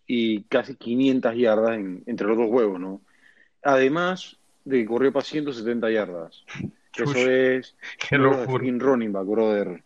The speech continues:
Speaker 2: Qué locura.
Speaker 1: Entonces, obviamente, aquí no hay mucho que decir del man. Esto es obvio. Sobre todo porque invertiste un pick alto
Speaker 2: Claro,
Speaker 1: en el man.
Speaker 2: claro.
Speaker 1: Tienes starter en, en tu liga de aquí a week sixteen.
Speaker 2: Claro.
Speaker 1: Week seventeen, disculpa. Sí,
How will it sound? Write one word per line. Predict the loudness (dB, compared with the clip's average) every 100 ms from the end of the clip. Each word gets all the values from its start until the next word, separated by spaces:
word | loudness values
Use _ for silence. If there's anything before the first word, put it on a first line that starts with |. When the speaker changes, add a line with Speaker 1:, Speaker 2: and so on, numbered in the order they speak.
| -4
Speaker 2:
Qué | 0
locura. | 2 2 2 0 -4 -10 -6
Speaker 1:
Entonces, | 0 0 2 4
obviamente, | 4 4 2 2 2 2
aquí | -2 0
no |
hay | 0
mucho | -2 -2 -2
que | 0
decir | 0 0 2
del | 2
man. | 0 -2 -4 -8 -12
Esto | -10 -6 0 2
es | 4 2 -2 -12 _
obvio. | 0 0 0 -2 -6 -10 _ _ _ _ _ _ _
Sobre | -2 0
todo | 2 0
porque | 0 -2
invertiste | -2 -2 -2 -4 -4
un | -6
pick | -6 0
alto | 4
Speaker 2:
Claro, | 4 4
Speaker 1:
en | 0
el | -2
man. | -2 -2 -4
Speaker 2:
claro. | 0 0 0 0
Speaker 1:
Tienes | -2 0
starter | -2 0 2 2 2 2
en, | 0 -4
en | -6 -2
tu | 2
liga | 4 4 2 -4 -10 _ _ _ _ _ _ _ -10
de | -2
aquí | -2 2 2 2 0 _
a | 2
week | 4 2 -2
sixteen. | -8 -10 -8 -4 -4 -4 -10 -18 _ -8
Speaker 2:
Claro. | 0 0
Speaker 1:
Week | 2
seventeen, | 0 0 0 2 2
disculpa. | 2 0 0 0
Sí, | 0 -2